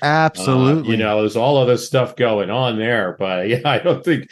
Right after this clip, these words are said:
Speaker 1: you know, what a, what a great, um, what a great prophecy there. Uh, and, and Romney really did well in that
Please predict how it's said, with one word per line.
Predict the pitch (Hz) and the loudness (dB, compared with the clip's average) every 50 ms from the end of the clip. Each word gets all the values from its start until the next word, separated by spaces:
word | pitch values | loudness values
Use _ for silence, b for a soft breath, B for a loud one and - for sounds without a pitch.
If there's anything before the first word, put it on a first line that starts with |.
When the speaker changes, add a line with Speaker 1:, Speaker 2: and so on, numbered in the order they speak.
| B B | B B
Speaker 1:
you | - 131 | -2 0
know, | 147 127 | 0 0
what | 110 123 143 151 | 2 2 2 4
a, | 156 147 139 131 110 | 4 4 4 2 0
what | 110 110 113 127 131 | -2 -2 0 0 2
a | 127 120 | 2 0
great, | 101 98 104 113 117 117 120 117 107 - | -2 -2 -2 0 0 0 0 -2 -4 -4
um, | 107 104 101 98 95 92 92 90 _ _ _ _ _ _ _ _ _ _ _ | -4 -2 -2 -2 -2 -4 -8 -12 _ _ _ _ _ _ _ _ _ _ _
what | 104 110 117 | -4 -2 -2
a | 113 | -2
great | 92 98 113 113 110 107 - | -2 0 0 0 0 -2 -2
prophecy | - 107 98 101 98 - 104 - - - 98 90 | -2 0 0 0 0 -2 -4 -4 -4 -6 -6 -4
there. | 90 95 95 95 95 95 95 90 90 | -2 0 0 2 2 2 0 0 -2
Uh, | 95 95 90 87 87 87 85 82 82 b b b b b b _ - | -2 -2 -2 0 0 0 -2 -4 -6 b b b b b b _ -6
and, | 101 107 107 | -4 -2 -2
and | 101 101 98 101 | -2 -2 -2 0
Romney | 110 120 120 117 107 98 98 | 0 0 0 0 0 0 0
really | 95 104 107 101 95 87 | 0 0 0 0 -2 -2
did | 98 90 | -4 -6
well | 87 92 101 107 104 98 | -2 0 0 0 0 0
in | 87 80 | -2 -4
that | 87 85 82 - | -6 -6 -8 -10